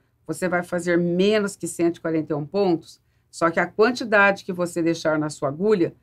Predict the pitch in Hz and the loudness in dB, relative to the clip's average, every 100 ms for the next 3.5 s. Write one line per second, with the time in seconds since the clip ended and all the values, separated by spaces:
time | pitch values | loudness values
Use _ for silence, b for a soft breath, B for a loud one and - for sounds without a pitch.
0 | _ _ 160 160 180 175 170 - 190 180 | _ _ -6 -4 -4 -2 -4 -2 -4 -2
1 | 165 151 143 202 285 _ _ - - 220 | -2 -2 0 0 -2 _ _ -20 -12 -2
2 | 220 226 196 170 170 170 165 196 190 - | 2 4 4 4 2 -2 -4 -4 -4 0
3 | 180 190 196 247 | 2 2 0 -4